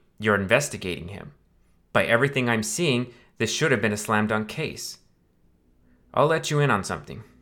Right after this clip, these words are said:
since candor seems to be the theme of this meeting. I thought you might just be able to make this case before we handed any information off to another agency.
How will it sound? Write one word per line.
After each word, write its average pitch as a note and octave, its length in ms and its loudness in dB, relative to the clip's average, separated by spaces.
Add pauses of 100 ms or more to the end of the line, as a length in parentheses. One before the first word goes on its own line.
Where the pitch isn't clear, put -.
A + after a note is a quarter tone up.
(160)
since G#2 200 -8
candor G#2+ 360 0
seems G#2+ 260 -2
to G2 80 -8
be G2+ 120 -4
the F#2 100 -6
theme G2+ 280 -2
of F2+ 100 -8
this F#2 200 -8
meeting. F#2 360 -8 (1120)
I B2+ 100 4
thought F3 280 6
you C#3+ 80 -2
might C3 220 2
just - 180 -8
be A#2 140 0
able A#2 160 0
to A2+ 100 -6
make G#2+ 200 0
this G#2+ 180 -6
case A2 260 -4
before G#2 300 -4
we G2 120 -4
handed G2+ 340 0
any G2 180 -2
information F#2+ 540 -4
off F#2 160 -2
to F#2+ 160 -8
another F#2 260 -2
agency. A2 480 -6